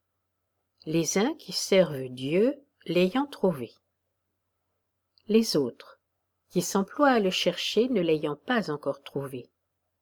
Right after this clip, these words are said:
Et d'autres enfin qui vivent sans le chercher ni l'avoir trouvé.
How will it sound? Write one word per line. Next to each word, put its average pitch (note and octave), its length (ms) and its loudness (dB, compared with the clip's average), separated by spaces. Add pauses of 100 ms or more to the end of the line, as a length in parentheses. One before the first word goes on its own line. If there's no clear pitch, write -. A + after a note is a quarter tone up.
(560)
Et D3+ 140 0
d'autres G3 440 2
enfin F3 480 0 (500)
qui A#3+ 220 4
vivent F3+ 360 2 (320)
sans C#4+ 320 2
le C4+ 100 4
chercher - 640 -4 (400)
ni A#3+ 260 4
l'avoir A3+ 380 0
trouvé. - 400 -8